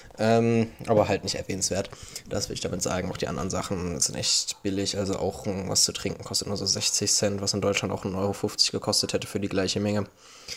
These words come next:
Naja, und man, äh, ne, ne Schlange gab's dann, also mittlerweile hat sich's ein bisschen geändert, aber eine Schlange oder sowas gab's da einfach nicht.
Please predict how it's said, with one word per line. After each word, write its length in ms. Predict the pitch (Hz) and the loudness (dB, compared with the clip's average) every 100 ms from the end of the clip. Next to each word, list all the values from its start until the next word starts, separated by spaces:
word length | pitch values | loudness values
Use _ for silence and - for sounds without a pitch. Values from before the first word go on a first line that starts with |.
| - - | -14 -2
Naja, 180 | 120 113 | 4 4
und 120 | 117 | 4
man, 380 | 110 104 101 98 | 4 4 2 -2
äh, 260 | - 101 90 - | -2 -2 -2 -6
ne, 160 | 95 67 | -8 -6
ne 300 | 85 92 110 | -4 -2 0
Schlange 340 | - 113 127 | 2 4 4
gab's 240 | 107 110 | 4 4
dann, 160 | - 131 | 4 4
also 180 | 107 120 | 4 4
mittlerweile 380 | 160 196 160 135 | 6 6 8 6
hat 60 | |
sich's 180 | 143 - | 4 2
ein 60 | 135 | 4
bisschen 220 | - 120 | 4 4
geändert, 240 | 104 139 | 4 4
aber 160 | 110 98 | 6 4
eine 160 | 92 | 4
Schlange 440 | 104 - 104 104 135 | 0 2 2 4 4
oder 240 | 147 147 | 6 6
sowas 400 | 131 127 123 - | 6 6 6 6
gab's 300 | - - - | 2 2 4
da 100 | - | 6
einfach 380 | - 127 - 143 | 6 4 4 2
nicht. 260 | 170 180 | 2 0